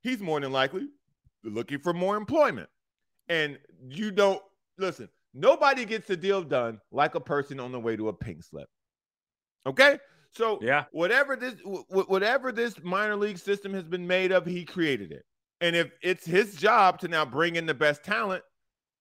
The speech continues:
Speaker 1: I, I, I think the only reason why a deal like this would get done is because of that.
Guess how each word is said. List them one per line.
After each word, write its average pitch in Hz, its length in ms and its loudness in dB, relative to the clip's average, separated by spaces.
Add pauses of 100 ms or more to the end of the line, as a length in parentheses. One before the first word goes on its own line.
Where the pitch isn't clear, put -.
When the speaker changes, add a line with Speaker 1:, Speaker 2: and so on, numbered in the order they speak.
(360)
Speaker 1:
I, 190 140 4 (840)
I, 240 140 2
I 311 40 6
think 262 300 -4
the 208 200 -4
only 208 220 -2
reason 226 380 -4
why 247 180 2
a 233 40 -2
deal 240 140 0
like 233 160 4
this 240 140 -10
would 226 120 -10
get 226 140 -8
done 247 220 4
is 156 140 -6
because 190 500 0
of 135 80 -4
that. 87 240 -4